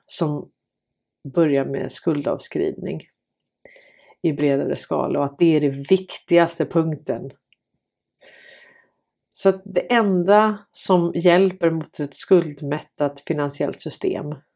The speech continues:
det är ju inte mer skuld och det är inte högre ränta, utan det är skuldavskrivning och ingen ränta.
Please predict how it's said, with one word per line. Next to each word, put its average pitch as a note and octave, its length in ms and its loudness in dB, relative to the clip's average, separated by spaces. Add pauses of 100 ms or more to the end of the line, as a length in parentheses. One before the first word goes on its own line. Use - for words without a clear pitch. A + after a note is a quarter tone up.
(920)
det G3 100 8
är F3 240 6
ju F#3 160 4
inte F3 220 -2
mer D3 300 -2
skuld E3 640 -2 (280)
och F3+ 140 6
det F3+ 80 6
är D#3+ 120 2
inte E3 240 -2
högre D3 500 -2
ränta, D3 640 -4 (1400)
utan D#3+ 380 2
det D#3 160 0
är C3+ 60 2
skuldavskrivning D#3 1120 -6 (1500)
och F3 140 4
ingen D3 280 -2
ränta. - 420 -10